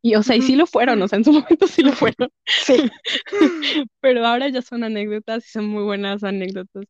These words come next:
Speaker 1: que,
Speaker 2: Ujú.
Speaker 1: que les contaremos a lo largo de nuestras historias. Unas, bueno, en mi caso, unas más viejas, unas más recientes, pero, pues, esperemos les guste.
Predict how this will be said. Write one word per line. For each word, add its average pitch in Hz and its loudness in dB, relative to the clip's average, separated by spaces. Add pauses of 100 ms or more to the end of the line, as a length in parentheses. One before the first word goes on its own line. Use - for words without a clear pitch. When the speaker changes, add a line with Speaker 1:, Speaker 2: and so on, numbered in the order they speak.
Speaker 1:
que, 262 -4
Speaker 2:
Ujú. 359 -6 (320)
Speaker 1:
que 214 -10
les 202 -8
contaremos 196 -8
a 226 -6
lo 202 -4
largo 190 -8
de 196 -10
nuestras 190 -12
historias. 277 -4
Unas, 220 -6 (140)
bueno, 202 -4
en 202 -2
mi 196 -2
caso, 208 -2
unas 202 -2
más 190 -4
viejas, 226 0 (560)
unas 208 4
más 190 -2
recientes, 254 -4 (680)
pero, 180 -4
pues, 190 -10
esperemos 196 -6
les 185 -6
guste. - -18